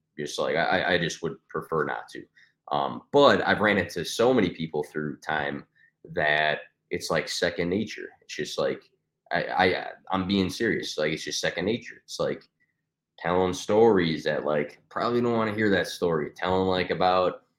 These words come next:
you know, how somebody did you dirty. Like, o-, okay, I mean, if it's a bigger subject, that's fine. But, like, again, too, too much information sometimes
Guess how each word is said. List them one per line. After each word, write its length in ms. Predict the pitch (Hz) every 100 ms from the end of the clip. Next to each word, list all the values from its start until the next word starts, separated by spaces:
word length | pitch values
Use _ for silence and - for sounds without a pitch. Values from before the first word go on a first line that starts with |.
| _ _ _ _
you 140 | 90 87
know, 240 | 87 85
how 160 | 98 95
somebody 400 | - 107 104 95
did 160 | 104
you 120 | 98
dirty. 340 | 92 110 98 80 -
Like, 220 | 76 - _ _ _ _ - - _ _ _ _ -
o-, 140 | 95 95
okay, 520 | 95 113 104 90 78 -
I 40 | -
mean, 160 | 87
if 120 | 90
it's 140 | 107 98
a 60 |
bigger 400 | 87 131 143 107
subject, 440 | 90 101 80 82 82
that's 160 | 82
fine. 280 | - 104 90
But, 100 | 76
like, 320 | 78 76 - _ - - _ _ _ 85
again, 540 | 85 92 87 78 78 - _ _ _ _ 185 _ _
too, 240 | - 123 123
too 140 | 156
much 280 | 147 123 123
information 520 | 113 104 98 95 95
sometimes 720 | 98 92 95 90 90 - -